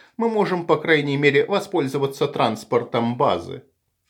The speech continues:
Люка прервало внезапное сообщение. «Синий бык вызывает Утан. Повторяю, синий бык вызывает Утан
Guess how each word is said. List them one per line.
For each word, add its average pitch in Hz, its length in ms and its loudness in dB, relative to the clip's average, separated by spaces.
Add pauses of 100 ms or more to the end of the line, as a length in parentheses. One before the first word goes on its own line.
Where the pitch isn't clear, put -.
(520)
Люка 196 260 2
прервало 135 560 4
внезапное 110 560 0
сообщение. 117 800 -6 (680)
«Синий 190 340 0
бык 151 300 4
вызывает 120 680 4
Утан. 123 560 0 (240)
Повторяю, 160 640 0
синий 139 400 -2
бык 170 440 -4
вызывает 135 720 4
Утан 135 560 -4